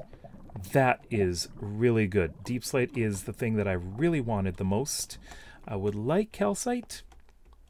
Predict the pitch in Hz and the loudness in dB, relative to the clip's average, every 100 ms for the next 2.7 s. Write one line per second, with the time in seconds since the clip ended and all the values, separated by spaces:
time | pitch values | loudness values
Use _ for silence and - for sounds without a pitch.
0 | - - - 170 185 180 - - 185 170 | -20 -20 -8 2 2 2 -6 -8 -4 -2
1 | 131 - 143 143 131 104 - - - - | -4 -6 -4 -2 2 0 0 -10 -18 -18
2 | - - 190 196 107 85 - | -18 -10 -2 2 2 0 -2